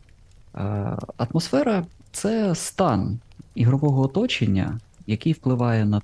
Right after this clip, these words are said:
те, наскільки гравці та майстер вірять, що тут і зараз вони знаходяться в ігровому всесвіті. Чим якісніша атмосфера, тим більше імерсивною є гра,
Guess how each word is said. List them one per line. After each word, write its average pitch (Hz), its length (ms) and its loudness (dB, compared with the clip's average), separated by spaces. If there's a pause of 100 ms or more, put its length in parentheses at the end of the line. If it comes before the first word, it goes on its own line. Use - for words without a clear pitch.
те, 220 260 0 (640)
наскільки 127 560 0
гравці 156 640 0 (360)
та 113 100 -2
майстер 98 540 -2 (320)
вірять, 117 540 2 (320)
що - 220 -2
тут 120 260 -2
і 107 40 4
зараз 165 420 -2
вони 113 200 2
знаходяться 143 640 0
в 110 60 -2
ігровому 104 460 2
всесвіті. - 600 -6 (1120)
Чим 139 200 4
якісніша 120 580 2
атмосфера, 233 480 0
тим 208 320 0
більше 143 720 0
імерсивною 123 840 2
є 101 200 2
гра, - 280 -2